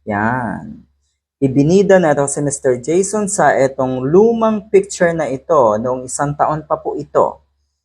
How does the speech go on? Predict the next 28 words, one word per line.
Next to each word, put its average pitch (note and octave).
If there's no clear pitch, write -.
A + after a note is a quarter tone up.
At C3+
ibinida C#3+
na D#3
kuno D3
ay E3
tumutulong E3+
ang B2
ating F#3
mga, E3+
ang C#3
ating, D3+
ah, B2+
mga C#3
kababayan D#3+
daw E3
ay C#3+
tinutulungan C#3
ng D3+
mga D3+
taga B2+
Davao. F#2
Sinisiraan D#3
daw C#3+
natin, C3
sinisiraan C#3
daw C3+
ng D#3+
mga, B2+